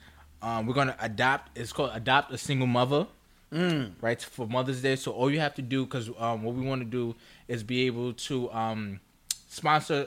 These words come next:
Speaker 1: a mother. We send her something, a single mother who's out here killing it. Uh, send her something for Mother's Day because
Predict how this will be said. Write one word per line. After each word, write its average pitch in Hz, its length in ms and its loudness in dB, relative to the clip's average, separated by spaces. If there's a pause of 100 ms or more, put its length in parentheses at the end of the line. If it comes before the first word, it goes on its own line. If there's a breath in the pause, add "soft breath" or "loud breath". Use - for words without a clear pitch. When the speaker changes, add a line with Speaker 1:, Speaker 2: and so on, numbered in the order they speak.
Speaker 1:
a 107 60 -16
mother. 123 480 -4
We 110 160 -12
send 135 240 -6
her 131 100 -2
something, 123 520 -4
a 110 80 -12
single 139 260 -4
mother 131 220 0
who's 120 180 -4
out 120 140 0
here 120 100 -2
killing 143 360 0
it. 143 140 -2 (460 loud breath)
Uh, 113 220 0
send 143 240 -2
her 139 100 -2
something 127 320 -4
for 120 120 -10
Mother's 131 340 -2
Day 131 100 0
because 113 680 -4